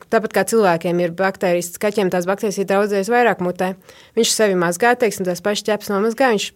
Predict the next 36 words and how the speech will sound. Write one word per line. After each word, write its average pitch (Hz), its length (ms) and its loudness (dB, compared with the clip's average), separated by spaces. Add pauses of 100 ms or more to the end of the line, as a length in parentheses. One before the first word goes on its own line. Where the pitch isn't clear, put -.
(120)
iebāž 196 400 0
iekšā 214 320 0
tajā 180 180 0
ūdenī, 226 460 4
un 208 100 -2
tās 196 160 0
baktērijas 226 380 0
aiziet 185 240 0
uz - 80 4
ūdeni. 185 260 0 (460)
Ja 226 100 6
tas 240 160 2
ir, 220 80 0
teiksim, 226 400 4
mazs 233 300 2
akvārijs, 240 580 2
tad, 196 160 -4 (320)
nu, 202 160 -2
protams, 214 300 0
tā 190 100 0
saindēšanās 208 640 0
lielāka. 240 400 4
Ja 220 80 -2
tas 208 160 0
ir 208 160 -2
liels 214 240 0
akvārijs 208 400 0
ar, 185 120 -8 (280)
nu, 226 160 -4 (160)
kārtīgiem 190 460 -2
filtriem, 269 320 2
tas 269 160 0
tik 240 160 -2
tra-, 220 160 0
traki 226 340 0
nebūs. 170 380 -2